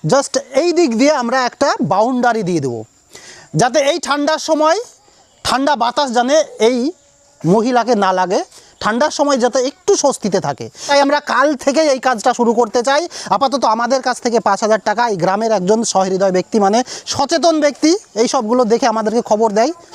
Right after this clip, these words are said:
আপাতত আমরা পাঁচ হাজার টাকা এই ব্যক্তির হাতে তুলে দেবো, কাজটা শুরু হোক। তারপরে আরও কিছু টাকা লাগবে, আমরা অনুরোধ করব আপনাদেরকে পাশে থাকার জন্যে, আমরা যাতে এই রকম কাজ আপনাদের সহায়তায়, আপনাদের দোয়ায় এবং আল্লাহর দোয়ায় আমরা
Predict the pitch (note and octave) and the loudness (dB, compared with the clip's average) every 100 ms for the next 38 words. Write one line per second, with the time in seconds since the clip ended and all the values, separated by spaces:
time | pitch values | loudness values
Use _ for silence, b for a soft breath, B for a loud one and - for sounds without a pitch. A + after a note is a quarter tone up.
0 | B G3+ B3 C4+ C#4 C#4+ - B3 B3+ G3 | B -2 0 0 0 0 0 -4 -4 -4
1 | G3 A#3+ B3+ C4+ A#3+ B3+ B3+ F#3 G3 F#3 | -2 0 -2 -4 -4 -4 -2 0 0 0
2 | A3 G3+ G#3 F3+ A3 G#3+ G#3+ D4 _ F#3 | 0 0 -2 0 2 2 0 -4 _ -6
3 | E3 G3 G#3 A#3 C4 - B B - A3 | -2 0 2 2 2 -2 B B -4 -2
4 | B3 D4 D#4 F4 C5+ A#4+ - _ - G#3+ | 0 0 2 0 -4 -12 -14 _ -2 0
5 | C#4+ E4 C#4+ D4+ D4 D#4+ A3 A#3+ G3+ B3+ | 2 0 0 0 0 -2 -2 -4 0 0
6 | D#4 G#3 G#3 B3 D#4 A#3 A#3+ A3 G3+ G3+ | 0 0 0 2 0 0 0 0 0 0
7 | G#3 G#3 - G#3 F3+ G3+ G#3+ F3 G3 G#3 | 0 0 0 0 0 -2 -2 0 0 0
8 | E4 B B D#3+ F#3 F3+ G3 E4+ B B | -2 B B 0 0 0 0 -2 B B
9 | - B3+ E4 F4 E4+ C#4 C#4+ B3+ A3 - | -2 0 2 2 0 0 -2 0 -2 0
10 | A#3+ D4 D4 D#4+ - A#3 A#3 B3 C#4 B3 | 2 2 2 0 0 0 2 0 0 0
11 | G#3+ A3 G#3+ A3+ E3+ F#3+ C4 A3 B2+ B | 0 0 0 0 0 2 2 0 -4 B
12 | B F#3 A#3 - G3+ B3 D4+ B3+ G3 G#3 | B 0 0 0 0 0 0 0 2 0
13 | D3 - B - E3+ F#3+ | -2 -10 B -4 -2 2